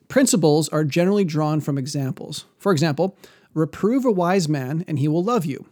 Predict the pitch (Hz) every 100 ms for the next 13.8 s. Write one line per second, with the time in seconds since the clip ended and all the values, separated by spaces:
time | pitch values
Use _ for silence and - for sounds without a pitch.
0 | _ _ _ _ - - _ - 269 320
1 | 320 240 202 185 175 170 160 180 165 143
2 | 156 143 147 147 - 151 156 135 143 135
3 | - 160 151 - - - 170 170 170 180
4 | 165 170 170 170 143 - - 151 127 -
5 | _ _ _ _ _ _ 165 123 - -
6 | - 165 180 208 240 180 143 165 160 -
7 | 156 151 147 143 139 143 147 139 127 -
8 | - 175 _ _ - 147 139 233 254 254
9 | 180 156 147 - 151 - 156 160 165 143
10 | - 151 156 151 147 - 143 139 135 139
11 | 135 139 135 135 147 - 110 - - -
12 | _ _ _ - _ - 160 202 196 185
13 | 151 - 160 170 170 143 139 -